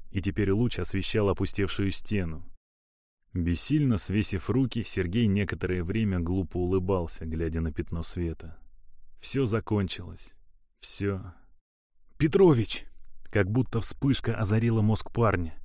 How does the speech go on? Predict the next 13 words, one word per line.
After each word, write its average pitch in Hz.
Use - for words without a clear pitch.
Спохватившись, 113
он 110
взял 107
Петровича 117
за 90
безвольно 110
висящую 110
руку, 120
пытаясь 120
прощупать 113
пульс 120
на 110
запястье. 101